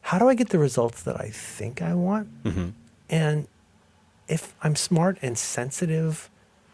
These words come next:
Speaker 1: and, uh, perceptive enough,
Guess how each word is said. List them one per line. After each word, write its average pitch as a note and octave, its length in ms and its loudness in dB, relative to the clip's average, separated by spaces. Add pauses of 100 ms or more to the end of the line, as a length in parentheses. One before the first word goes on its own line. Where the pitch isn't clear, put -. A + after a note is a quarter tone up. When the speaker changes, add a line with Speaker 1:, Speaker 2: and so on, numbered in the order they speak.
(380)
Speaker 1:
and, A2+ 380 -2 (680)
uh, A2 540 -2 (680)
perceptive D3 760 0
enough, C4 480 0